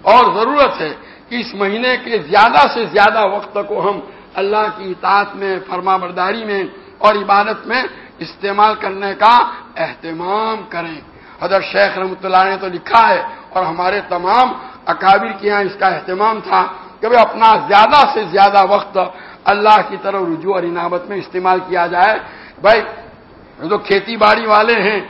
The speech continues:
حضرت فضائل رمضان میں تحریر فرماتے ہیں کہ وہ تو کسی کے ملازم نہیں ہیں،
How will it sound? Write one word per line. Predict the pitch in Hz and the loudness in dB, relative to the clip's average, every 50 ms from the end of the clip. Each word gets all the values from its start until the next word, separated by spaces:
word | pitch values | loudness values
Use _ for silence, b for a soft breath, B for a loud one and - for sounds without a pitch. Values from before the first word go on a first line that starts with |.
| B B B B | B B B B
حضرت | - 190 190 220 185 - | -6 -4 -4 -4 -6 -4
فضائل | - 196 180 190 196 202 208 | -4 -2 0 2 2 2 2
رمضان | 208 208 196 185 185 175 190 196 202 202 | 0 0 -2 -2 -2 2 2 2 2 2
میں | 202 202 202 | 0 -6 -4
تحریر | 196 190 185 190 226 233 214 | -2 -2 -2 -2 -4 -8 -6
فرماتے | - 220 226 226 226 220 220 220 | -6 -4 0 0 0 0 0 -2
ہیں | 208 196 202 190 180 B B B B B - | -4 -4 -4 -4 -6 B B B B B -8
کہ | 185 | -4
وہ | 190 202 | -4 -4
تو | 190 220 208 | -4 -4 -6
کسی | 175 190 165 - 196 202 | -6 -8 -10 -10 -12 -8
کے | 180 220 214 | -6 -6 -4
ملازم | 202 190 190 196 196 190 190 220 214 202 | -4 0 2 2 2 2 0 -4 -8 -8
نہیں | 202 220 247 254 208 | -6 -6 -4 -2 -2
ہیں، | 202 220 196 | -2 -2 -2